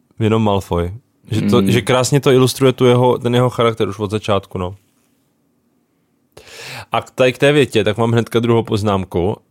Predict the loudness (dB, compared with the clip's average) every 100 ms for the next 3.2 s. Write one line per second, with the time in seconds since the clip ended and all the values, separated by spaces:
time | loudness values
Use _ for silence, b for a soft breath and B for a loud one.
0 | 0 2 2 0 -2 -8 -2 -2 -2 _
1 | -8 -4 0 0 0 0 -2 -2 0 0
2 | -2 -4 -6 -2 -4 -4 _ _ -6 -4
3 | -4 -8